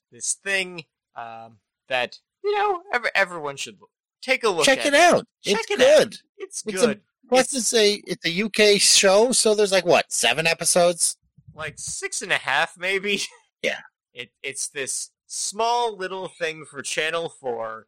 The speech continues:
Speaker 1: where a guy who wants to draw comic books pretends to be married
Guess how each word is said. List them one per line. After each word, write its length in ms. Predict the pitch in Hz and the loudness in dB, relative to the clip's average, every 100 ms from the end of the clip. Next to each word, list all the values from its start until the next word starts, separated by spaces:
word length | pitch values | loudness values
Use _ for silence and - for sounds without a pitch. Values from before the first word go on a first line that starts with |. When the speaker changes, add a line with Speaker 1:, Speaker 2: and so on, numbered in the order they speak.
| _ | _
Speaker 1:
where 480 | 113 127 127 120 107 _ _ | _ 0 2 2 0 _ _
a 100 | 123 | -4
guy 240 | 160 160 | 0 0
who 160 | 165 147 | -2 -10
wants 340 | 131 151 147 | -8 -8 -6
to 80 | 139 | -10
draw 240 | 117 139 135 | -8 -2 -2
comic 480 | - 127 123 120 | 0 -2 -2 -10
books 360 | - 123 - - _ | -10 -10 -12 -16 _
pretends 600 | 123 - 135 143 139 - | -20 -8 -8 -6 -10 -10
to 100 | 127 | -12
be 140 | 131 | -14
married 480 | 120 123 123 120 117 | -8 -6 -4 -6 -10